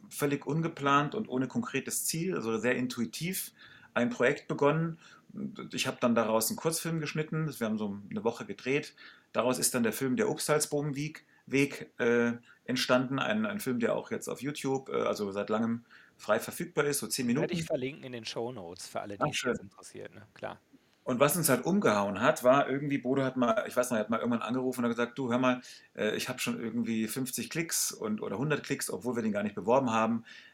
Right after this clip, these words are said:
Speaker 1: Dann waren's irgendwie fünfzigtausend, dann waren's hunderttausend und, und irgendwann, äh, ist das wirklich viral explodiert. Das heißt, dieser Kurzfilm, der dann auch mit englischen Untertiteln, äh, äh, versehen wurde, auch von anderen, beziehungsweise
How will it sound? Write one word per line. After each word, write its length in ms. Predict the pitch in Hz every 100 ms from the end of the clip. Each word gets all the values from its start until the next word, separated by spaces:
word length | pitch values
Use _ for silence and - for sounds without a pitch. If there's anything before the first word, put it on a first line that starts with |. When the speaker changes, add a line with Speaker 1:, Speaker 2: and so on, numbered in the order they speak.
| -
Speaker 1:
Dann 180 | 113
waren's 260 | 113 117 120
irgendwie 260 | 117 113 107
fünfzigtausend, 840 | 135 131 113 - 117 143 143 123
dann 120 | 107
waren's 240 | 107 101
hunderttausend 680 | 147 160 120 104 101 123 131
und, 280 | - 104 -
und 200 | 104 -
irgendwann, 560 | 113 113 110 104 107 107 - - _ -
äh, 200 | 110 -
ist 200 | 110 120
das 160 | -
wirklich 280 | 127 127 107
viral 460 | 117 110 107 127 -
explodiert. 760 | 113 - - 98 120 110 - - - -
Das 180 | - -
heißt, 180 | 120 120
dieser 160 | 104 101
Kurzfilm, 540 | - 160 - 143 127
der 100 | 110
dann 140 | 110
auch 160 | - -
mit 160 | 107 -
englischen 340 | 127 127 117
Untertiteln, 760 | 117 151 123 - 143 135 127 - - _ -
äh, 60 | 120 120 120 120 110
äh, 40 |
versehen 460 | - 117 127 131 117
wurde, 320 | 123 123 -
auch 100 | 117
von 140 | 120
anderen, 400 | 110 120 120 120
beziehungsweise 800 | 113 - 120 113 107 104 107 101